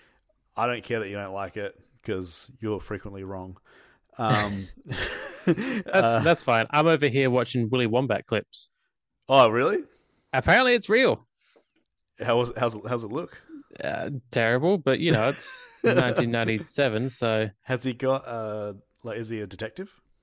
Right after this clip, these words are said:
Speaker 2: No, he looks like some sort of wizard superhero thing. I don't know. He looks like a cross of Sonic and a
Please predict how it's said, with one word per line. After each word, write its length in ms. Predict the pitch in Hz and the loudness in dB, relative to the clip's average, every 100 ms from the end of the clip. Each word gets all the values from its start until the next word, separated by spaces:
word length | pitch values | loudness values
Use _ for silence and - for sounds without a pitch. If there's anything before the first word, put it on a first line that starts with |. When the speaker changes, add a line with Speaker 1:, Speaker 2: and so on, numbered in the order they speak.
| _ _ _ _ _ _ _ - - | _ _ _ _ _ _ _ -18 -14
Speaker 2:
No, 380 | 139 147 156 160 | -4 0 2 2
he 180 | 143 160 | 2 2
looks 420 | 143 185 - - | 2 0 -2 -2
like 180 | 143 - | -2 -2
some 220 | - 135 | -2 -2
sort 160 | - 123 | 0 0
of 80 | 107 | 0
wizard 420 | 107 127 127 113 - | 0 0 0 -4 -10
superhero 1080 | - 147 131 - 123 110 123 113 107 104 98 - | -2 -2 -4 -4 -4 -2 0 2 2 0 -2 -4
thing. 360 | 104 95 95 98 _ _ _ _ _ _ _ - | -4 -4 -10 -16 _ _ _ _ _ _ _ -6
I 80 | 127 | -4
don't 140 | 131 | -2
know. 280 | 113 104 95 - _ _ _ _ _ _ _ _ _ _ _ _ _ _ - - | -2 -4 -6 -12 _ _ _ _ _ _ _ _ _ _ _ _ _ _ -16 -8
He 560 | 143 139 135 135 135 - | 0 2 2 2 0 -4
looks 300 | - 160 151 | -2 -2 0
like 160 | 156 135 | -2 -2
a 120 | 127 _ - | -4 _ -4
cross 260 | 147 131 | -2 -2
of 120 | 120 107 | -4 -4
Sonic 640 | - 135 135 139 - - - | -2 0 2 0 -4 -10 -2
and 200 | 123 | 0
a 80 | 117 | -2